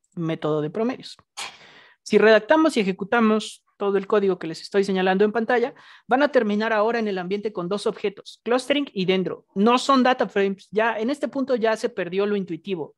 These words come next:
Vean el objeto dendro, ¿qué rayos es esto? Tiene un elemento que se llama uno y dentro, uno, dentro tiene otro uno, que tiene otro uno, y dos, tiene otro dos, que tiene otro dos, y así.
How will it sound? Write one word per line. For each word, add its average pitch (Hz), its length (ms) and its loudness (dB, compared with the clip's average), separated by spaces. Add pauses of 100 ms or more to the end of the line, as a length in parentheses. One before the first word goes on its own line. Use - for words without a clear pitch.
(120)
Vean 262 240 6
el 240 100 6
objeto 214 340 4
dendro, 185 400 0
¿qué 247 140 4
rayos 233 400 2
es 196 160 -10
esto? - 260 -14 (580)
Tiene 240 360 6
un 254 160 8
elemento 233 400 4
que 202 80 -2
se 180 120 -4
llama 208 260 0
uno 240 360 -2
y 190 120 -8
dentro, 240 480 0 (100)
uno, 277 360 0
dentro 233 360 -2
tiene 240 340 -6
otro 202 300 -2
uno, 262 400 -4 (160)
que 185 80 -8
tiene 214 260 -2
otro 208 220 -2
uno, 175 400 -4
y 170 80 -10
dos, 240 420 -2 (160)
tiene 208 220 0
otro 190 220 -2
dos, 226 280 0
que 180 120 -6
tiene 202 200 -2
otro 190 220 -4
dos, 156 500 -8
y 190 140 2
así. 330 320 0